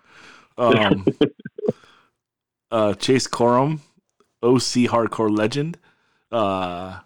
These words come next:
Speaker 2: Legend.
Speaker 1: shouts out with some, some good, uh, dudes he wants me to interview. Uh, and one of them being a San Diego stalwart, Justin Pearson, Daniel.
Speaker 2: Yeah,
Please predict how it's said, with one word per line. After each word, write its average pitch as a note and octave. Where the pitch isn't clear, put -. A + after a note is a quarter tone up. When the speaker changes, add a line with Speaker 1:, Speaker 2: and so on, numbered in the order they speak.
Speaker 2:
Legend. G2+
Speaker 1:
shouts F#2+
out A2+
with A2
some, G2+
some G2+
good, G#2+
uh, F#2+
dudes A2
he A2
wants G#2
me G#2+
to G#2
interview. A#2
Uh, F#2+
and A#2
one D3+
of G#3
them G#2+
being G2+
a -
San B2
Diego B2+
stalwart, B2
Justin A2
Pearson, E2
Daniel. F#2+
Speaker 2:
Yeah, G2+